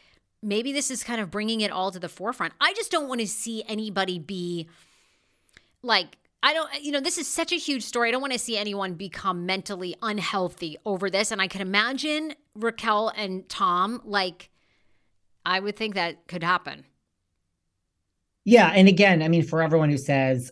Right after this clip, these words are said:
Speaker 2: "Oh, no, you're wrong, David. Like, this is so hard on Raquel. She's, she's gonna remove herself from the show." Raquel ain't removing herself from any show.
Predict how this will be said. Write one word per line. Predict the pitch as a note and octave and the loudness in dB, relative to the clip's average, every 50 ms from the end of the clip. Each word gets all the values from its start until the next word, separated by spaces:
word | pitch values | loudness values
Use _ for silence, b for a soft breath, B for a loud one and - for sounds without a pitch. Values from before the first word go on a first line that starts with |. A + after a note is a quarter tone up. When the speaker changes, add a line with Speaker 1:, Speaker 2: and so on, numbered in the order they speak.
| - - | 0 4
Speaker 2:
"Oh, | C#3+ C#3+ D3 D3 | 6 8 8 8
no, | D3 C#3+ C#3 C#3 C#3 C#3 C3+ C3+ C3 C3 | 8 8 8 8 8 8 6 6 4 2
you're | B2 B2+ B2 | 2 0 0
wrong, | A2+ A#2+ B2 B2+ C3 B2+ A#2 C3+ C3+ | 2 2 4 4 4 4 4 4 4
David. | B2+ C3+ C3 C3 B2+ B2+ B2+ B2 B2 B2 B2 A#2+ - | 4 4 4 4 4 4 4 4 4 4 2 2 0
Like, | A#2+ A2+ A2+ A2+ A2+ G#2+ A2+ - - _ _ _ _ _ _ - | -2 -2 -2 -2 -4 -6 -8 -12 -16 _ _ _ _ _ _ 4
this | B2 B2+ C#3+ C#3 - | 6 6 6 6 4
is | B2+ - - | 0 -2 2
so | - D3 C#3+ C#3 C#3+ C3 | 4 6 8 8 6 6
hard | B2 C#3 C#3+ C#3 | 4 4 4 4
on | C3 C3 | 4 2
Raquel. | B2 B2 B2 - - B2+ B2+ B2 B2 B2 A2+ | 2 0 0 0 2 4 6 6 6 4 2
She's, | B2 - - - B2 - - - | 0 0 0 0 0 -2 -4 -6
she's | - - - - - _ - - C3 B2 | -8 -8 -8 -8 -8 _ -4 -2 -2 2
gonna | - D3+ C3+ C3 | 4 6 6 8
remove | A#2 C3 B2+ B2+ C3 C3 C3 B2 | 8 10 10 10 10 10 8 6
herself | - C3 B2+ B2+ - B2 A#2 A#2 - | 2 0 0 0 0 0 -2 0 -2
from | B2+ A#2+ A#2 | -2 0 0
the | A2+ | 0
show." | A2+ - - B2+ A#2+ A#2 A#2 A#2 A#2 b b b b b _ - | -2 0 0 2 2 2 0 0 -2 b b b b b _ 0
Raquel | C#3 C#3 C3+ - F#3 G3+ A3 A3+ A3+ A3+ - - | 0 2 6 8 8 10 10 8 6 4 2 4
ain't | E3+ E3+ E3+ E3+ E3+ D3+ | 6 6 6 6 4 4
removing | C#3 C#3 C#3 C#3+ C#3+ C#3+ B2+ B2+ C3 | 6 8 8 8 8 8 8 6 6
herself | A#2+ A2+ A#2+ A2+ - - B2 G#2+ G2 G2 F#2+ F#2+ - _ _ _ _ - | 4 2 0 -4 -4 -2 -2 -2 -2 -4 -6 -8 -10 _ _ _ _ -4
from | - C3+ C3 | 0 2 4
any | C#3 C#3 C#3 C3 B2 B2+ - - | 6 6 6 4 2 0 -6 -6
show. | - - - - D#3 A#2+ G2 F2 E2+ - | 0 2 4 6 6 6 4 2 -4 -12